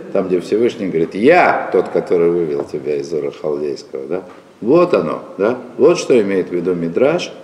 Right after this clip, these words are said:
Именно этот стих он имеет в виду, когда говорит, «И тогда открылся ему хозяин замка».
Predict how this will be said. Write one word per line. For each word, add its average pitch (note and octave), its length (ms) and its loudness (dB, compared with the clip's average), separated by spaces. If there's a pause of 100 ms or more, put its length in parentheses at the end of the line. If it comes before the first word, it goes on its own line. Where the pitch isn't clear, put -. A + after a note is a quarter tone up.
(1000)
Именно A2 440 -2
этот C#3+ 340 4
стих - 280 -2
он F2+ 160 2
имеет F2+ 300 -2
в F#2 40 -10
виду, A#2 220 2
когда A2 240 -2
говорит, G2+ 300 4
«И G#3 100 4
тогда E3 480 4
открылся C3+ 460 4
ему G#2+ 180 2
хозяин G2 540 0
замка». E2 440 -2